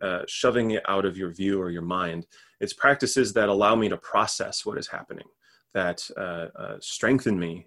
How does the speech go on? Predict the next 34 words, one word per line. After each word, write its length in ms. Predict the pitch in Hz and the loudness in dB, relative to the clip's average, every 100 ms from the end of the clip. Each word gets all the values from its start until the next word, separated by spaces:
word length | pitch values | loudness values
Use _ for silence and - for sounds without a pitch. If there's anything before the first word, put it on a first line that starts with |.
| - | -12
in 140 | 95 | -8
how 180 | 87 95 | -2 -2
I'm 140 | 92 | 0
going 240 | 92 90 87 | 0 -2 -2
to 80 | |
respond. 720 | 82 80 - - 62 - - _ _ _ - - | -6 -6 -6 -6 -6 -10 -18 _ _ _ -20 -8
Um, 260 | - 110 - - | -4 -4 -4 2
and 160 | 127 | 4
also 320 | 120 127 - 127 | 8 6 6 2
sometimes 380 | - 120 120 | 2 2 4
that 100 | 113 | 4
response 400 | 120 - 110 120 | 2 2 2 2
is 140 | 131 117 | 0 0
just 180 | 120 - | 0 2
saying, 220 | 117 117 | 2 2
"I 140 | 107 | 0
don't 220 | 104 110 110 | 2 2 2
know." 280 | 113 90 | 0 0
And 100 | 92 | -2
that's 160 | 95 92 | -4 -6
a 40 | |
powerful 500 | 107 - 123 120 - | -8 0 4 4 2
thing 220 | 101 107 101 | -2 0 0
to 80 | |
be 80 | 98 | 0
able 160 | 92 90 | 0 -2
to 80 | 95 | -4
say. 360 | 190 117 87 _ - - - - - | 0 0 0 _ -20 -20 -20 -10 0
Um, 360 | 113 113 110 _ _ _ _ _ _ - | 2 2 -2 _ _ _ _ _ _ -6
for 180 | - 139 | 6 6
example, 480 | 110 135 135 147 | 8 6 6 2
look 200 | 120 131 | 4 6
at 160 | 139 - | 4 4
the 300 | 135 131 - | 4 4 0